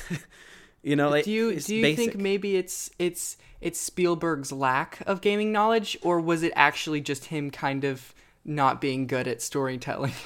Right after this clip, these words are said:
Speaker 2: <laughs>
Speaker 1: I think, okay, so it felt like he was making a, like, a specific kind of a drive to not make the main plot reference heavy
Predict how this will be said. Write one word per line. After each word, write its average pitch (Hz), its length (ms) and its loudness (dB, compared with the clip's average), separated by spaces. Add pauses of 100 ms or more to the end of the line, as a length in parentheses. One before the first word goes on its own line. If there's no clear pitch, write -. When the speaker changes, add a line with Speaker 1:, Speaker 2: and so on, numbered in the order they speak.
(140)
Speaker 2:
<laughs> - 280 -20
Speaker 1:
I 160 100 -6
think, 233 340 -10
okay, 143 260 -2
so 127 300 -2 (800)
it 147 180 0
felt 165 160 6
like 160 140 4
he 160 120 -2
was 143 140 0
making 127 320 0
a, 107 140 0 (1300)
like, 120 180 -6
a 120 60 0
specific - 640 -6
kind 117 360 -4
of 101 120 -4
a 92 440 -6 (1120)
drive 113 600 2
to - 160 -6
not 104 400 -2
make 104 500 -6
the 107 200 -2
main 98 400 -4
plot 98 360 -4
reference 95 440 -8
heavy 139 460 -4